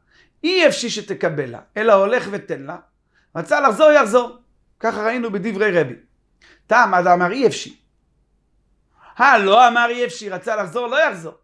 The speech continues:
מה אליו? איזה מקרה מדובר פה? בהילך. ונגיד שהקטע, שהברייתא הזאת, זה לא אותו ברייתא למעלה. נגיד שזה רב נתן שהוא מודה בהילך, אומרת הגמרא, לא, מדובר בהולך ורבי, כמו שראינו בברייתא למעלה.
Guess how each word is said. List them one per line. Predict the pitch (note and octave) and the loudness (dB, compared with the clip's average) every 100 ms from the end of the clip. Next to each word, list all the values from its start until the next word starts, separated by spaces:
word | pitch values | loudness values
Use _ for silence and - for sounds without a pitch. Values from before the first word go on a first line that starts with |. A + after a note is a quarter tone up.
| _ _ _ _ - | _ _ _ _ -8
מה | F3+ | -4
אליו? | G3 E3+ D3 E3+ | -4 -4 -4 -6
איזה | F#3 | -8
מקרה | G3 C#3+ G3 | -10 -8 -6
מדובר | F#3 F3+ E3 D3+ - | -4 -4 -4 -4 -6
פה? | D#3 | -2
בהילך. | F#3+ F#3+ F3 E3 - - _ _ _ _ _ _ D3 | 2 4 2 0 -8 -20 _ _ _ _ _ _ -8
ונגיד | C#3+ D#3 C#4 A3 | -6 -4 -6 -6
שהקטע, | - E3 A#3 A#3 G#3+ F3+ - _ _ _ | -6 -6 -4 -4 -2 -4 -6 _ _ _
שהברייתא | - C3 G#3+ A#3+ A3+ | -10 0 2 2 0
הזאת, | F#3 G#3 B3 G3+ - _ _ | -4 -2 -4 -6 -12 _ _
זה | B2+ | -18
לא | F#3+ | -12
אותו | A3 F3+ G3 F#3 F3 E3 | -8 -8 -6 -2 0 0
ברייתא | D3+ D#3+ D#3+ | -2 -4 -2
למעלה. | D#3+ D3 B2+ - _ _ _ _ | -6 -6 -10 -16 _ _ _ _
נגיד | E3+ A3 C4 | -2 0 2
שזה | G#3+ A3+ A#3 | 2 4 4
רב | A3+ | 2
נתן | C4+ D4+ C4 | -2 -4 -6
שהוא | G3+ A#3 | -8 -6
מודה | A#3+ C4+ C#4+ | -2 0 2
בהילך, | B3+ C4 A#3+ | 0 0 -2
אומרת | C4 C#4 | -4 -4
הגמרא, | D4 D4+ | -2 0
לא, | E4 F4+ E4 | 4 4 4
מדובר | C#4+ D4+ D4 | 2 2 4
בהולך | C4+ A#3+ F3+ D#3+ G3+ | 4 2 0 -8 -10
ורבי, | C#4 D#4 D#4 B3+ | -4 -4 -4 -10
כמו | A3+ B3 | -14 -12
שראינו | B3+ D4 B3 | -6 -6 -4
בברייתא | G#3+ G3+ A#3 A#3 | -6 -4 -4 -4
למעלה. | B3 A3+ G#3 | -12 -10 -12